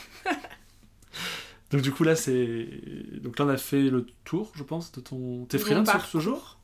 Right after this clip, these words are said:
Speaker 1: Hein ?
Speaker 2: T'es toujours freelance ?
Speaker 1: Ouais, ouais, ouais, je suis freelance, je suis à temps plein, à mon compte, euh...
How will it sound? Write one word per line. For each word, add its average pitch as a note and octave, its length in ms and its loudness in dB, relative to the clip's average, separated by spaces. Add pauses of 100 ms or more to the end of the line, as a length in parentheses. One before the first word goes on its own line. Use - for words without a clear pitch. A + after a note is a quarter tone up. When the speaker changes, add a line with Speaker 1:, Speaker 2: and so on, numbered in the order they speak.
(140)
Speaker 1:
Hein ? B3 180 -4 (120)
Speaker 2:
T'es B2 100 -10
toujours C#3 240 0
freelance ? - 480 -4
Speaker 1:
Ouais, A#3+ 260 2 (140)
ouais, A#3+ 160 -4
ouais, A3+ 160 -4
je A3+ 60 -10
suis A#3 160 -10
freelance, A#3 680 -4
je - 120 -6
suis G3+ 520 -8
à F#3+ 120 -6
temps F#3 200 -10
plein, E3+ 220 -14 (260)
à F#3+ 40 -12
mon E3+ 180 -12
compte, F3+ 680 -16
euh... E3 400 -18